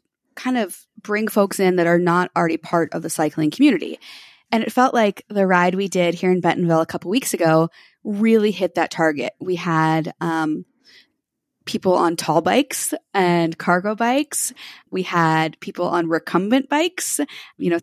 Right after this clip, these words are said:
an elderly couple on recumbent bikes. We had a woman with developmental disabilities come on a tricycle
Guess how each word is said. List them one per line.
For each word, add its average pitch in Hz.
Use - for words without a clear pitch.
an 185
elderly 185
couple 202
on 185
recumbent 226
bikes. 233
We 202
had 180
a 175
woman 180
with 170
developmental 170
disabilities 170
come 180
on 170
a 165
tricycle 294